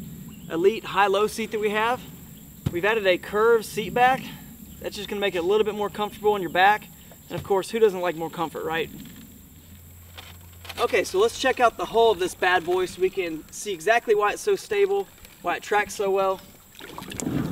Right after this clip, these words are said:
Basically, we've taken the thirty-one inches, kept it as wide as we could, and then we went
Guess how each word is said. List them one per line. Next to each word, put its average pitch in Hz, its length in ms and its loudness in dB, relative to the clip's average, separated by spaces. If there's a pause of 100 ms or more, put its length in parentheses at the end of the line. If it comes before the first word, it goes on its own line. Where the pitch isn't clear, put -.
(2000)
Basically, 508 260 0
we've 480 120 -6
taken - 200 0
the 185 80 -6
thirty-one 233 440 2
inches, 254 440 -4 (1200)
kept 226 180 -6
it 214 40 0
as 156 100 -2
wide 220 300 2
as 226 80 -6
we 220 80 -6
could, 247 340 4 (220)
and 165 100 -12
then 214 120 -8
we 214 60 -4
went 208 220 -6